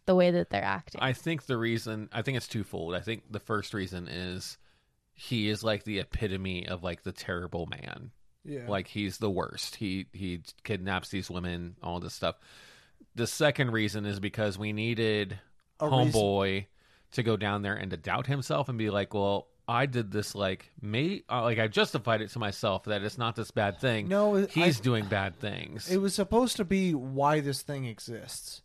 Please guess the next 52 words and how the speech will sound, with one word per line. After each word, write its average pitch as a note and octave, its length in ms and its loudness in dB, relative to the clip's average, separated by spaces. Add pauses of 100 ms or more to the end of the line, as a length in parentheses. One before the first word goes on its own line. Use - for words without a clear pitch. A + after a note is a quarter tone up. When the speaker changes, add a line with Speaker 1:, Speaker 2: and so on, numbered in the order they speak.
(120)
Speaker 2:
That C3+ 160 6
too, F2 320 -4 (100)
yeah. F2+ 160 -4 (260)
Speaker 3:
So C#3+ 600 2
Speaker 1:
I, - 80 2 (160)
I E4 140 12
th-, E4 240 6
that's E4+ 260 6
stu-, - 340 0
you're C#4+ 160 6
just D4 200 2
gonna D#4+ 220 4
create, A#3 640 6 (200)
like, A3 220 8
Speaker 3:
Yeah. - 80 -10
Speaker 1:
you're A#3 160 8
just A3 120 0
gonna B3+ 140 6
come A3+ 280 4
up A3+ 140 8
with A3+ 160 6
a G#3 60 8
reason G3+ 460 8
for, G3+ 100 4
Speaker 3:
That's, F#3+ 120 2
Speaker 1:
because G3 260 6
you G#3 100 10
Speaker 3:
it's, G3 80 8
Speaker 1:
want F#3+ 200 8
this G3 220 4
thing G3 200 4
to F#3+ 60 6
happen. G3 440 6
Speaker 3:
it's E3 160 2
one E3 240 4
hundred D#3 300 2
percent. G3+ 220 8
Speaker 1:
I C#4 40 10
think D4+ 120 4
that's, B3 360 4
I A3+ 140 10
don't A3 120 6
like F#3+ 220 4
that. E3+ 200 4
Speaker 3:
The D3+ 60 4
reason F3+ 300 6
why, E3+ 260 6
that's D#3+ 200 2
why G3 180 6
I D#3 100 4
don't D3+ 260 2
like C#3 300 -2